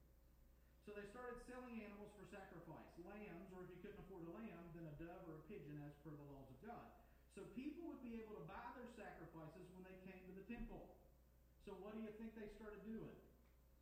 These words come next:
They started buying their animals when they got to the temple. That was just easier, right? We'll go to Temple Mart and we'll just buy a lamb there. They finally got everything there. So they just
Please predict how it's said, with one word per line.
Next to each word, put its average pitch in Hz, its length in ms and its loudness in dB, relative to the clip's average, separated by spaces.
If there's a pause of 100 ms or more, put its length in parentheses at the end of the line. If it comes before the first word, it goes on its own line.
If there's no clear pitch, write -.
(240)
They 151 160 4
started 170 320 0
buying 185 320 0
their 202 160 0 (160)
animals 170 320 0
when 170 160 4
they 160 80 6
got 170 240 2
to - 80 2
the 156 80 2
temple. 165 320 -2
That 294 160 2
was - 160 0
just 302 160 4 (160)
easier, 151 400 0 (160)
right? 196 240 2 (720)
We'll 190 80 0
go 220 160 4
to 208 160 2
Temple 220 320 4
Mart 165 400 2
and 175 160 -2
we'll 175 160 0
just 151 240 -2
buy 175 80 2
a 185 240 2
lamb 175 320 0
there. 165 320 4
They 147 160 2
finally 185 320 -4
got 208 80 0
everything 190 400 2
there. 113 160 -2 (1400)
So 175 100 0
they 170 160 2
just 180 160 -2